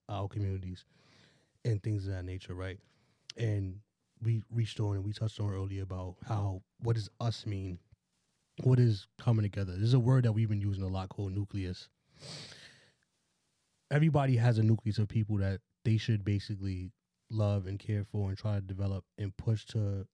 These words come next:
whatever levels that they d-, they're destined to be. And a lot of people say that they are a part of your nucleus until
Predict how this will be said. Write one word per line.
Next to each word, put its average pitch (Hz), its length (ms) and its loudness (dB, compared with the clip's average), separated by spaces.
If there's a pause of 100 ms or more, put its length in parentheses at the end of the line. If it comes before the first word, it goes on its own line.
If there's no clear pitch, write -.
(220)
whatever 110 340 2
levels 101 340 -2
that 92 160 -6
they 101 120 -6
d-, 87 140 -12 (100)
they're 110 120 -2
destined 101 340 -2
to 92 60 -4
be. 92 260 -8 (920)
And 113 140 2
a 107 60 2
lot 120 140 4
of 120 60 0
people 107 520 -4 (200)
say 120 320 2
that 104 200 -2
they 104 120 -4
are 98 100 -2
a 95 40 -6
part 101 240 -2
of 98 60 -2
your 98 100 -4
nucleus 95 580 -8 (600)
until 113 540 -2